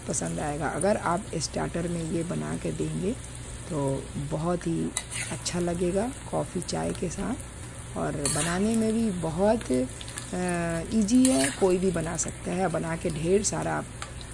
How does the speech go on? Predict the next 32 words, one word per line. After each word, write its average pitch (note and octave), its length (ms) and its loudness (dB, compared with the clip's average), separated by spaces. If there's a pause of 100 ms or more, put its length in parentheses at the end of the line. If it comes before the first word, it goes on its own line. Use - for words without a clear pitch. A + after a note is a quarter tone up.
(440)
आधा D#3 220 -2
घंटा D#3 280 -4
में D2 140 -4
रख - 180 -8
सकते - 360 -12
हैं। - 100 -18 (760)
बस G3 220 0
बेलना E3+ 380 2
है, B3 280 4
काटना - 440 -4
है, A#3+ 280 0
फिल F#3 280 2
करके G#3 400 0
आप D#3+ 180 -2
बस - 400 -2
हो A3+ 120 4
गया D#4+ 220 0 (380)
फटाफट। A3 580 0 (1120)
और E3+ 160 2
ये G#3 200 8
देखिए B3 360 4
कितना G3+ 340 2
अच्छा - 380 -2
लग G#3+ 220 4
रहा G#3+ 140 4
है। A3 220 4
देखिए G3+ 460 4
तेल A3 280 4
एकदम G#3 360 2
साफ़ G3 480 0
है F3+ 60 0
ना, G#3+ 180 -2